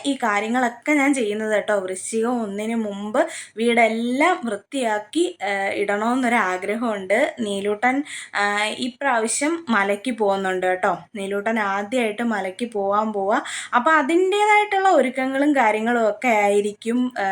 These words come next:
വൃശ്ചികം തുടങ്ങിക്കഴിഞ്ഞാൽ. അപ്പോൾ അതിനു മുമ്പ് നമ്മുടെ ഈ പണികളെല്ലാം അങ്ങ് പെട്ടെന്ന് ചെയ്ത് തീർത്ത് കഴിഞ്ഞാൽ നമുക്ക് ആ പരിപാടികളൊക്കെ നമുക്കൊന്ന്, ആ,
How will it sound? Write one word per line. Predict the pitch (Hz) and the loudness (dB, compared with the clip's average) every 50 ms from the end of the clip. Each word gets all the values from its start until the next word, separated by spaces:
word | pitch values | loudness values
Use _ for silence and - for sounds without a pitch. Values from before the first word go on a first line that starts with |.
| 190 190 190 190 | -2 -4 -4 -4
വൃശ്ചികം | 185 185 - - - 254 254 277 285 277 | -6 -6 -6 -4 -2 0 2 4 4 4
തുടങ്ങിക്കഴിഞ്ഞാൽ. | 254 214 190 190 196 220 220 - 208 185 180 180 185 180 175 175 190 240 294 - - - - - - | 4 2 2 0 0 -2 -2 0 0 0 0 -2 -4 -6 -2 2 2 2 2 0 -4 -10 -12 -12 -6
അപ്പോൾ | 190 233 220 | -2 0 0
അതിനു | 196 185 196 220 277 349 | 0 0 2 2 2 2
മുമ്പ് | 392 392 359 302 285 254 254 302 381 381 | 2 2 2 2 4 4 4 2 2 2
നമ്മുടെ | 311 208 202 202 226 311 381 453 415 | 0 0 0 0 0 0 0 0 0
ഈ | 370 349 339 | 0 -2 0
പണികളെല്ലാം | 339 294 226 214 214 226 247 254 240 220 208 208 220 226 254 277 294 262 | 0 0 0 0 0 0 2 2 2 2 2 -2 -2 -2 -2 0 0 0
അങ്ങ് | 233 226 233 226 - | 0 0 -2 -2 -2
പെട്ടെന്ന് | 202 180 - _ _ _ 233 247 262 311 330 | -4 -4 -4 _ _ _ -8 -4 -2 -2 -2
ചെയ്ത് | 320 254 196 196 208 226 220 220 | 0 -2 -4 -4 -6 -6 -4 -2
തീർത്ത് | 202 196 202 220 - 277 | -2 -2 -4 -8 -4 -2
കഴിഞ്ഞാൽ | 277 247 214 196 202 202 208 202 196 202 240 320 320 - - - - _ - | -2 0 0 -2 -2 -2 -2 -2 0 0 0 -2 -2 -4 -12 -20 -20 _ -10
നമുക്ക് | 190 190 190 185 - 220 226 233 - - - | -6 -6 -6 -2 0 2 2 2 0 0 0
ആ | 196 180 185 202 - | 0 2 2 2 2
പരിപാടികളൊക്കെ | - 247 233 240 233 240 240 233 254 269 262 254 240 240 240 - 254 262 - - | 2 2 4 4 4 4 4 4 2 2 2 0 0 -2 0 0 0 0 0 0
നമുക്കൊന്ന്, | 226 220 214 214 214 - 233 226 226 226 226 240 262 262 - - - | -4 -2 -2 -4 -2 0 0 2 4 4 4 4 2 0 -2 -6 -10
ആ, | 220 | -8